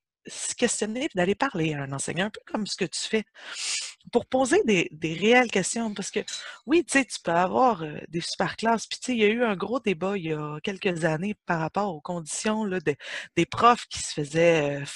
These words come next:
frapper, insulter et tout ça. Puis, moi, je peux te dire, cette année, là, il y a pas,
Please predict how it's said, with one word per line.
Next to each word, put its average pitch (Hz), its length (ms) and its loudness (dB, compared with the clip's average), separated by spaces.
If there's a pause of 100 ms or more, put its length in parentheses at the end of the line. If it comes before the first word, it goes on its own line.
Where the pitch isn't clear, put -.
(180)
frapper, 196 720 0
insulter 196 680 -2
et 160 40 -4
tout - 180 -12
ça. 233 200 2 (100)
Puis, - 200 -12 (920)
moi, 269 140 4
je - 80 -2
peux 202 100 -4
te 160 60 -6
dire, 196 280 2
cette - 220 2
année, 196 280 2
là, 190 200 -2
il 151 60 -6
y 156 60 -4
a - 20 -2
pas, 285 220 0